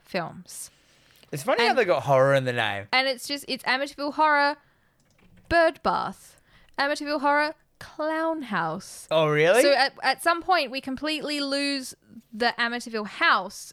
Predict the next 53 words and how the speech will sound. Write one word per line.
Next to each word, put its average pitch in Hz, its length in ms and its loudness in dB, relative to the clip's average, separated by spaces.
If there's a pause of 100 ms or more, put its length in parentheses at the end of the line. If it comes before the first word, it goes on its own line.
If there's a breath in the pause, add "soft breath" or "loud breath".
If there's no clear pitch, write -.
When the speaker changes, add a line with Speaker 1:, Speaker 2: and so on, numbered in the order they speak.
(100)
Speaker 1:
and 233 180 -4
we 233 120 -6
go 220 200 2
into 220 220 -6
this 208 140 -12
whole 294 580 0
other, 254 480 0
just 262 320 -2
because 277 320 -6
you 254 80 -8
slap 240 320 0
Amityville 226 720 -4
on 254 180 2
it, 214 140 -6
people 233 340 -6
are 214 60 0
gonna 190 180 -2
watch 180 320 -4
it. - 60 -6
Speaker 2:
Oh, 110 60 -4
I 104 120 -2
have 113 260 -12
to 135 60 -10
look 113 220 -8
it 110 80 -2
up 123 200 -2
now. 107 380 -4
Let 110 120 -4
me 117 100 -6
find 113 280 -4
some 110 140 -12
of 101 60 -8
these, 101 120 -10 (220)
these 104 100 -4
Speaker 1:
'Cause 285 140 -2
I 285 80 2
think 320 220 -4
Speaker 2:
things. - 20 -8
Speaker 1:
they 403 120 -2
just 330 220 -6
did 285 140 -4
one 240 260 -4
recently 202 640 -6
and 185 80 -6
it 147 40 -8
was, 208 120 -8
like, 202 220 -6
Amityville 208 840 -4
in 220 220 -4
the 196 100 -4
Hood 185 300 -4
or 165 80 -6
something. 165 560 -10